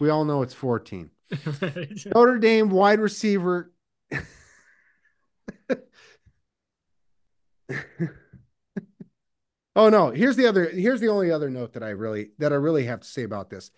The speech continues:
Speaker 1: And this, and I wondered this for a lot of time, for, for many years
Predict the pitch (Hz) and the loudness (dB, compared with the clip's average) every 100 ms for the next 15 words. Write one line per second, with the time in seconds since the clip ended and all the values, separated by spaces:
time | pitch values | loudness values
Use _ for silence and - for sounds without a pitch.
0 | _ _ 160 233 233 170 180 180 190 311 | _ _ 2 2 2 0 2 2 2 0
1 | 294 160 - 175 147 143 190 214 - 190 | -2 -4 -6 -4 -2 0 0 -2 -4 -12
2 | _ _ _ 180 165 - _ _ _ - | _ _ _ 0 0 -2 _ _ _ 0
3 | 175 160 185 277 208 151 185 131 101 - | 2 2 0 0 0 -2 0 -2 -4 -14